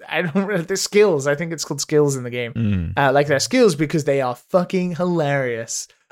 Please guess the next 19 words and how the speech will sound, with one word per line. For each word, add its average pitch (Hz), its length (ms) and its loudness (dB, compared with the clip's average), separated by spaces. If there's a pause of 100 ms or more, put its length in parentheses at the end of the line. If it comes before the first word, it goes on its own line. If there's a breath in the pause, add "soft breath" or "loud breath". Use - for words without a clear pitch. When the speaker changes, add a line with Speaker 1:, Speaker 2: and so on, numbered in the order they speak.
(120 soft breath)
Speaker 1:
Like, 139 320 -2 (720)
just 226 340 -4 (480)
dumb 196 600 2 (100)
just 180 360 -8
shit 160 420 2
that 160 120 2
is 160 180 0
Speaker 2:
T-, - 60 -4
Speaker 1:
so 190 160 6
Speaker 2:
turn 190 80 8
it - 40 6
on 143 100 4
Speaker 1:
good. 156 260 6
Speaker 2:
hard. - 200 -4 (320)
Put 156 100 -2
it - 60 -6
on - 140 -2
hard. 254 360 -6 (1000)
Speaker 1:
Um, 214 360 4